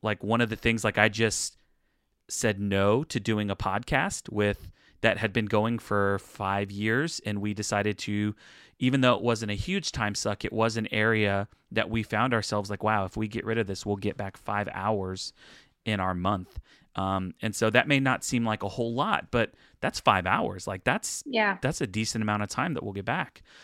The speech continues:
Speaker 1: Um, but I think people will start to see those things in their budget, like, or you may see something like, Ooh, I'm giving X amount of time to this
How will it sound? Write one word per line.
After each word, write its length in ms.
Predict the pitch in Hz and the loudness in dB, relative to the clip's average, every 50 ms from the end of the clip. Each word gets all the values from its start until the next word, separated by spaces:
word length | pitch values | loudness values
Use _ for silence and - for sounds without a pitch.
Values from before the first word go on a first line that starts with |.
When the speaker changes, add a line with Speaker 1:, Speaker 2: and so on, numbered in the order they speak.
| - - _ | -20 -16 _
Speaker 1:
Um, 440 | - 110 107 101 98 98 95 92 - _ _ _ _ | -2 0 0 2 0 0 -4 -6 -10 _ _ _ _
but 240 | 123 117 139 - - _ | -2 -2 -2 -2 0 _
I 80 | - 127 | 0 2
think 320 | - - 180 - - - - | 2 2 0 -2 -4 -10 -6
people 280 | - 156 - 175 160 | -4 -2 0 2 2
will 80 | 139 127 | 2 2
start 220 | - - 131 101 - | 2 0 0 0 0
to 80 | - | -2
see 160 | - - 170 | -2 -2 2
those 180 | 151 127 113 - | 2 2 2 2
things 220 | - 117 113 104 | 0 -4 -4 -4
in 80 | 107 101 | -4 -4
their 80 | 101 98 | -4 0
budget, 320 | 110 135 131 113 110 - | 2 0 2 0 -2 -4
like, 260 | 104 101 95 - - - _ _ _ _ | -4 -6 -6 -6 -10 -18 _ _ _ _
or 160 | - 175 175 | 2 2 4
you 140 | 160 127 123 | 4 4 4
may 140 | 120 120 123 | 4 4 2
see 180 | - - 127 | 2 0 -2
something 340 | - - 120 110 - 110 104 | -2 -2 -2 -2 -2 -4 -2
like, 240 | 104 101 98 92 - - - - _ _ _ - | -2 -2 -2 -4 -6 -14 -20 -20 _ _ _ 2
Ooh, 160 | 139 135 123 | 4 4 6
I'm 100 | 107 101 | 4 2
giving 500 | 101 95 123 127 110 117 110 104 104 101 - - _ - _ _ _ _ | 2 2 2 2 4 4 2 2 0 -2 -6 -8 _ -20 _ _ _ _
X 280 | - 123 123 - - - | 2 2 2 2 0 -2
amount 260 | 120 113 110 107 104 | 0 2 2 0 0
of 80 | 101 - | -2 -4
time 520 | - - 123 123 120 110 104 98 98 98 - - - _ _ _ - | -2 -2 0 2 2 2 2 2 0 -4 -6 -10 -18 _ _ _ -8
to 440 | - - 110 104 101 101 98 101 - - | -4 0 0 2 2 2 0 -2 -2 -6
this 560 | 110 98 107 107 107 107 95 - - - - | -6 0 0 2 2 2 0 -2 -4 -6 -8